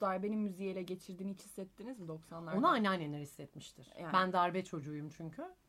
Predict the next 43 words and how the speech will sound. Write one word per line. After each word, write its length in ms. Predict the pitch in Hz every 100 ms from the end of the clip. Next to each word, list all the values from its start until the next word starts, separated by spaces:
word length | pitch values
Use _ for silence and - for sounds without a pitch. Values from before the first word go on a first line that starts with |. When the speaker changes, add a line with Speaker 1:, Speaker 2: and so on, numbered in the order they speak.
| -
Speaker 1:
Evet, 220 | 170 160 -
doğru. 260 | 165 165 175
Speaker 2:
Ee, 200 | 165 160
benim 240 | 170 170 180 - -
çok 200 | 185 -
kaçırdığım 520 | 165 - 170 175 160
bir 80 | 143
dönem 240 | 143 135
o 40 | 135
yani. 300 | 135 139 151
Onu 200 | 156 147
bilemem. 320 | 156 143 127
Speaker 1:
Hı. 40 | 139 -
Speaker 2:
Ben 320 | 156 156 160
seksen 380 | 175 226 - 247
altı, 280 | 240 240 -
seksen 340 | 269 - 262
yediden 320 | 254 208 247
sonrası 360 | 233 196 170 165
var 220 | 156 151
bende. 240 | 143 143
Ondan 220 | 156 165 165
öncesi 360 | 156 170 -
yok. 200 | 254 - -
Speaker 1:
Onun 160 | 190
için 160 | 196 214
o 20 |
zaman 220 | 214 226
dedemi 340 | 208 190 202 196
ben 180 | 185 208 _ - -
bir 200 | 220 202
buraya 240 | 190 202
alayım. 240 | 190 214 220 -
<laughs> 280 | - - 247 - _ 185
Speaker 2:
Ee, 120 | 170 - 160 147 160 180
anneannen 440 | 175 190 214 226
hamileyken 680 | 214 202 214 294 - 302 415 -
çok 240 | 247 170
dip 200 | 185 -
bir 120 | 196
not 300 | 208 392 - -
bana. 320 | 175 175 285 415 _ _ _ _ _ _ 185
Ee, 260 | 175 170